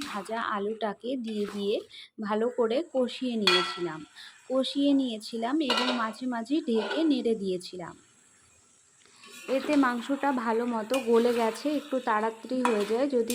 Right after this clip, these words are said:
ঢেকে দেওয়া হয় তাহলে। তারপরে মাংসটাকে সুন্দর করে নাড়িয়ে চাড়িয়ে নিয়েছিলাম। তারপরে দিয়ে দিয়েছিলাম গোলমরিচের গুঁড়ো, গোলমরিচের গুঁড়ো আর কিছুটা দিয়ে দিয়েছি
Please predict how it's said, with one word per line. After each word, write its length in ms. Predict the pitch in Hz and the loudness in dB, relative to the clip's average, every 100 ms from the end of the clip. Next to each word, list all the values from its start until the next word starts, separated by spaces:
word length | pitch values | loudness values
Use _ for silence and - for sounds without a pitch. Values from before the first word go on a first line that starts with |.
| - | 0
ঢেকে 280 | 220 208 220 | 0 0 -2
দেওয়া 220 | 220 220 220 | 0 0 -2
হয় 220 | 247 285 | -2 -2
তাহলে। 420 | 247 202 202 196 208 - - - - - - - - - - - - - | -2 -2 0 0 -2 -6 -14 -10 -8 -8 -12 -16 -20 -20 -20 -20 -20 -2
তারপরে 420 | 262 254 254 285 | 0 2 2 4
মাংসটাকে 760 | 285 240 226 247 262 240 233 254 349 | 6 4 0 -2 0 0 -2 -4 -4
সুন্দর 440 | - 247 240 254 254 | -4 -4 2 2 2
করে 200 | 240 226 294 | 0 2 2
নাড়িয়ে 420 | 247 214 226 254 | 2 0 0 -2
চাড়িয়ে 400 | 254 247 233 247 | -2 -2 0 0
নিয়েছিলাম। 680 | 247 220 185 190 233 208 208 359 - - - - - | 0 0 -2 -2 -4 -2 -2 -4 -6 -16 -20 -20 -2
তারপরে 440 | 254 254 269 277 294 | 0 0 2 2 2
দিয়ে 240 | 247 247 | 2 0
দিয়েছিলাম 680 | 247 254 254 - 247 202 233 370 - - - _ _ _ _ - - - - 233 | 0 0 -2 -4 -2 0 0 -2 -6 -20 -20 _ _ _ _ -20 -20 -20 -12 0
গোলমরিচের 840 | 262 285 302 277 254 254 247 277 240 | 6 8 8 8 6 2 2 2 2
গুঁড়ো, 300 | 226 185 151 - - _ | 0 0 -2 -10 -20 _
গোলমরিচের 640 | 214 254 262 277 277 277 277 | 6 8 8 2 2 0 -2
গুঁড়ো 300 | 254 254 285 381 - - _ _ _ | -2 2 2 0 -6 -20 _ _ _
আর 220 | 214 220 226 226 | 0 2 0 -4
কিছুটা 360 | 254 247 285 277 | -8 -6 -2 0
দিয়ে 240 | 254 262 | 0 -2
দিয়েছি 480 | 269 285 254 - 247 | 4 4 4 0 -4